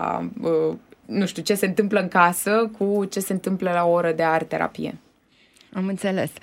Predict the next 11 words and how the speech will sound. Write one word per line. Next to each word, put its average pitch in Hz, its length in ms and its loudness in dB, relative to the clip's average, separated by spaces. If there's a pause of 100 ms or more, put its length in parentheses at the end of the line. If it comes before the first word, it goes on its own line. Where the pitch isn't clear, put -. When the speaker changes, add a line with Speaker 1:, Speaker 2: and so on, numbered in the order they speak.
(580)
Speaker 2:
Um, 190 640 0
mă 214 140 0
gândeam 214 500 2
doar 240 360 0
că, - 200 -6 (1040)
uh, 190 80 0
interacțiunea 190 840 0
dintre 202 240 0
copil 196 340 -2
și 196 180 0
părinte, 196 840 0